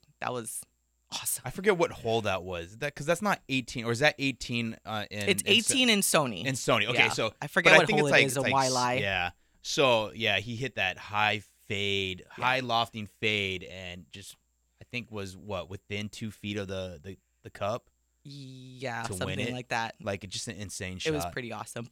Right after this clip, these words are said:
Speaker 1: But I know I did, he did pass me. I went a little fangirl, but I was too slow.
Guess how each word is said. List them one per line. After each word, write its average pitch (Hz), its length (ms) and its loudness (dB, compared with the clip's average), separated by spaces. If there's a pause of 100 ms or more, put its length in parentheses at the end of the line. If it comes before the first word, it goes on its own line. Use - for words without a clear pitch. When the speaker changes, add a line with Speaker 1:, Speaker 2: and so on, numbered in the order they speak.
(140)
Speaker 1:
But 196 300 6 (140)
I 240 100 10
know 311 180 8
I 302 140 8
did, 320 200 -4 (500)
he 415 100 2
did 440 260 0
pass 403 420 2
me. 370 200 2
I 320 100 6
went 339 180 6
a 339 80 6
little 320 200 -2
fangirl, 247 500 2
but 208 120 2
I 202 60 6
was 214 140 -2
too 233 120 -6
slow. 180 320 -6